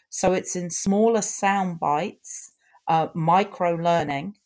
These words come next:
engaging, so not sitting watching a video. So we in Accenture did some research with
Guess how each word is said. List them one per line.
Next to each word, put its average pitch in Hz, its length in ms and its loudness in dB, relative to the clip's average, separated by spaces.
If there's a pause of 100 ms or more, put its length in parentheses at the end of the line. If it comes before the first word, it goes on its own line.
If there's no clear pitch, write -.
(560)
engaging, 214 840 2
so 185 260 -2
not 220 360 0
sitting 214 500 -2
watching 185 400 -4
a 160 60 -6
video. 147 580 -6 (340)
So - 260 -2
we 226 280 2
in 226 80 0
Accenture 196 600 -4
did 180 220 -8
some 165 280 -6
research 175 800 -2
with 160 440 0